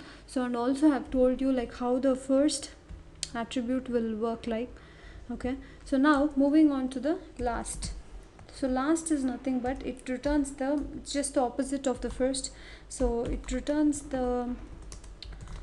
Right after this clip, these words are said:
index of the last value. For example, if I say var dot last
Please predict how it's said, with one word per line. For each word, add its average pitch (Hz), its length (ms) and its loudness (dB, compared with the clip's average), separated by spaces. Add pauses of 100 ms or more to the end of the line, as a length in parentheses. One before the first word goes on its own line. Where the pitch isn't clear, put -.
(100)
index 262 800 -2 (1000)
of 247 200 -10
the 339 160 0 (280)
last 240 640 -8 (1500)
value. 226 520 -4 (1400)
For 269 120 -2
example, 254 640 -2 (360)
if 262 140 -6
I 254 100 2
say 277 300 0
var 247 460 0 (320)
dot 226 260 -2 (340)
last 247 600 -4